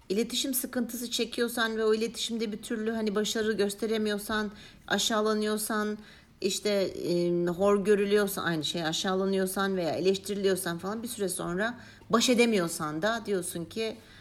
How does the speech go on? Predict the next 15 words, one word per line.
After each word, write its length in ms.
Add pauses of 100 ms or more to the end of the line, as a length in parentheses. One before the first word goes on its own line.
(320)
"Aman 360
işte 180
kendini 400
savunmaya 460
çalışıyorsun 540
ama 140
bir 60
türlü 200
olmuyor." 500
En 120
son 260
ne 40
yapıyorsun? 520
Dediğin 360
gibi 260